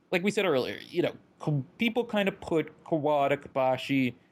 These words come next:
and Masao on a pedestal relative to Taue and Akiyama, even though the gap isn't quite as big as they were making it out to be. So, in ter-, it will hurt Taue to some degree in w-, with work and maybe drawing, and also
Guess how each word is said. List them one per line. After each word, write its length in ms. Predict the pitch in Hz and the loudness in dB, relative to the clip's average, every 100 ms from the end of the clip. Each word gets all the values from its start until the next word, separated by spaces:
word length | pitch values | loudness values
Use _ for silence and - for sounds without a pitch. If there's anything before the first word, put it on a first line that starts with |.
| _ - | _ -2
and 100 | 135 | 0
Masao 580 | 127 - 170 147 143 131 | 2 2 2 2 2 0
on 100 | 143 - | -2 -2
a 20 | |
pedestal 520 | - 185 165 - 165 | 0 0 0 -2 0
relative 460 | 151 196 190 175 - | 2 2 2 0 -4
to 80 | |
Taue 320 | - 147 143 135 | -2 0 2 2
and 80 | |
Akiyama, 640 | 131 123 131 123 120 120 - - - - - | 0 0 0 2 2 0 -2 -8 -20 -14 -4
even 220 | 175 180 | 0 0
though 80 | 175 | 0
the 100 | 156 | -2
gap 380 | 147 - 151 - | -4 -2 0 0
isn't 200 | 139 135 | -2 -2
quite 260 | - 127 123 | 0 0 0
as 100 | - | -2
big 300 | - 127 123 | -2 0 0
as 100 | 123 | 0
they 80 | |
were 100 | 123 113 | 0 2
making 260 | 123 120 | 0 2
it 80 | 117 | 2
out 200 | - - | 0 -2
to 60 | 123 | -8
be. 220 | - - - _ _ _ _ | -8 -10 -16 _ _ _ _
So, 480 | - - 175 147 139 - _ _ _ _ _ 120 | -8 -2 2 2 0 -6 _ _ _ _ _ -2
in 140 | 127 | -2
ter-, 260 | - 139 - | 0 -2 0
it 180 | 143 143 | 0 0
will 380 | 135 147 139 | 0 0 0
hurt 260 | 127 143 123 | 2 0 -2
Taue 360 | - 185 185 180 | -2 0 2 0
to 80 | 180 | -2
some 160 | 175 151 | -2 0
degree 260 | 147 147 | 0 2
in 160 | 135 135 | 2 0
w-, 140 | 139 | 0
with 180 | 151 139 | 0 0
work 340 | 131 139 147 - | 0 0 0 -2
and 100 | 339 | -2
maybe 200 | 233 202 | 0 0
drawing, 520 | 170 156 156 151 139 | 0 2 2 0 0
and 260 | 147 131 123 - - - | -2 -2 -4 -12 -20 -4
also 280 | 147 143 | -2 0